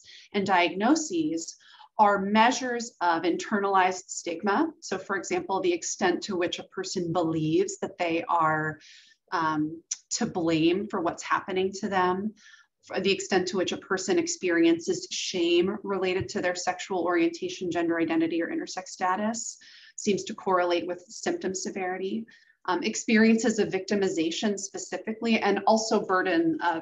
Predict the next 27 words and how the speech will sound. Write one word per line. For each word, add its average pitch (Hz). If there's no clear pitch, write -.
adverse 165
childhood 269
events 151
all 180
correlate 165
with 165
symptoms, 165
diagnoses, 165
and 160
distress. -
With 269
respect 381
to 330
adverse 226
childhood 277
events, 175
for 208
those 226
of 190
you 175
who 190
are 180
interested 190
in 165
mental 151
health -
and 156